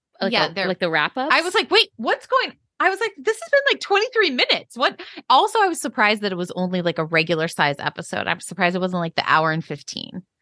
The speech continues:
Speaker 2: I could have, I could have watched New York a little bit longer.
Speaker 1: I'd
Speaker 2: Maybe
Speaker 1: also
Speaker 2: New York.
Speaker 1: like to say that the editors,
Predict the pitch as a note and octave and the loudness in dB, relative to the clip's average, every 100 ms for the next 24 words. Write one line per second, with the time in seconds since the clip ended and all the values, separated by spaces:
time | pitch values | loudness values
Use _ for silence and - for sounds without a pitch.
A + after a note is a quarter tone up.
0 | _ - A#3 E4+ G4 C4+ - A#3 A#3 E4 | _ 0 2 4 4 2 0 0 4 2
1 | D4 A3+ F#3 F#3 - G3+ E3+ D#3+ D3+ F#3+ | 2 2 2 2 -2 -4 -2 -2 -2 -4
2 | D#3 C#3 C#3+ - - - A3 A#3+ - G#3 | -4 -4 -4 -6 -6 -4 0 2 2 0
3 | A3+ F4 A4 A#4+ A#4+ - C#4 - F3 G3 | -2 0 2 2 0 -2 -4 -2 0 0
4 | G3+ - G3+ F#3 F3+ A3 B3+ F4 | -2 -2 -2 2 2 0 0 0